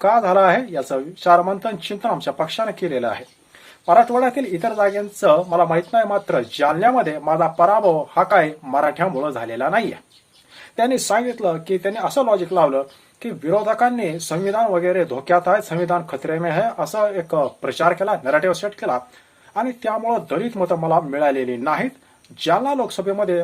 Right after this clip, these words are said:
मला मराठीने भरपूर मतदान केलं आहे, त्यामुळं कोणाला जर असं वाटत असेल की मराठा मतामुळं रावसाहेब दानवे पाटलांचा पराभव झाला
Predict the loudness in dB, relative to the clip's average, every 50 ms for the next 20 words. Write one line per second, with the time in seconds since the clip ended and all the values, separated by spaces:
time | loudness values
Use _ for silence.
0 | -4 -2 0 2 2 2 0 0 0 2 2 2 0 -2 -4 -4 -4 -4 -4 -4
1 | -4 -4 -4 -2 0 0 0 0 -2 -2 -2 -4 -4 -4 -4 -4 0 2 2 2
2 | 2 0 -4 -12 _ -4 0 0 2 2 2 2 0 -2 -2 -4 _ -20 -20 -20
3 | _ _ _ _ -6 -4 -2 -2 0 0 0 0 2 2 2 2 0 -2 -2 0
4 | 0 2 2 2 0 0 -2 -2 -2 -6 -10 -10 -10 -10 -6 -2 2 2 2 2
5 | 2 0 0 0 0 -2 0 0 0 0 2 0 0 -2 -2 -2 -4 -2 0 0
6 | 0 0 0 -4 -2 -4 -4 -2 -2 -4 -4 -4 -4 -2 0 2 2 4 4 2
7 | 2 2 0 0